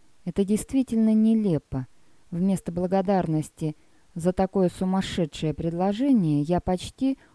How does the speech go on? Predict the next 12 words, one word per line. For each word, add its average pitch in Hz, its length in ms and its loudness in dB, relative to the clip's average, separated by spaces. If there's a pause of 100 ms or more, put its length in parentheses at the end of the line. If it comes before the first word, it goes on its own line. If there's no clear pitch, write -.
уговаривала 190 920 4
великую 180 500 0
писательницу 175 1000 -2 (260)
не 208 260 4
делать 165 560 -2
его. 135 380 -8 (840)
Рука 190 300 0
Калет 226 500 2
легла 175 380 -2
на 196 120 0
мою 170 360 0
руку. 151 360 -4